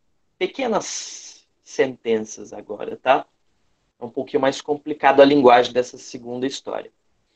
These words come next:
Rapunzel correu em direção ao príncipe e debruçou, caiu sobre seu pescoço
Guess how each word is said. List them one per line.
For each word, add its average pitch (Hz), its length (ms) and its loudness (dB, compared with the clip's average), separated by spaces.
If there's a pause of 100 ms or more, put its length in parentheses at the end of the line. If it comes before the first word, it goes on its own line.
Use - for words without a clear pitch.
(420)
Rapunzel 160 920 4
correu 143 720 6 (340)
em 247 300 0
direção 160 560 2
ao 165 160 4
príncipe - 840 -10 (1040)
e 123 80 -8
debruçou, 139 840 2
caiu 151 560 2
sobre 143 380 2
seu - 240 -4
pescoço 139 840 -6